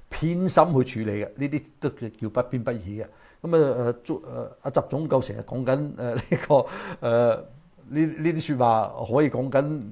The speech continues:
你，你冇辦法處理嘅嘢嚟㗎啦，係咪？今日呢個，呃，楊何培恩下，咁佢而家呢係呢個，呃，公務局嘅局長嚟㗎嘛，咁啊，事務，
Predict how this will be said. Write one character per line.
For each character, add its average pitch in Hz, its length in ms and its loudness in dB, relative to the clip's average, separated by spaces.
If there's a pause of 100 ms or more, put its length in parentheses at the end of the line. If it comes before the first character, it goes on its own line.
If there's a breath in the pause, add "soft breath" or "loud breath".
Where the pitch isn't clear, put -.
(160)
你， 120 100 0 (220)
你 127 120 0
冇 127 220 6
辦 127 200 4
法 - 100 -14
處 - 140 -4
理 123 180 0
嘅 113 80 -2
嘢 113 260 0
嚟 104 80 -4
㗎 107 40 -4
啦， 123 160 2
係 - 20 -6
咪？ 131 160 -2 (1300 loud breath)
今 170 100 2
日 147 120 10
呢 160 160 4
個， 147 80 10
呃， 120 500 4
楊 110 580 -2
何 101 400 -2 (200)
培 95 160 -8
恩 117 440 4
下， 127 280 0
咁 127 100 -6
佢 113 220 -6
而 - 20 -14
家 139 140 2
呢 139 180 4
係 110 140 2
呢 123 140 -2
個， 117 280 0 (380 loud breath)
呃， 107 340 -8 (540)
公 143 200 2
務 120 200 2
局 117 180 -2 (140)
嘅 113 240 -4
局 - 180 -6
長 110 260 -8
嚟 95 80 -12
㗎 107 60 -12
嘛， 113 180 -4 (240)
咁 123 220 -4
啊， 117 80 -2
事 123 220 -2
務， 113 200 -4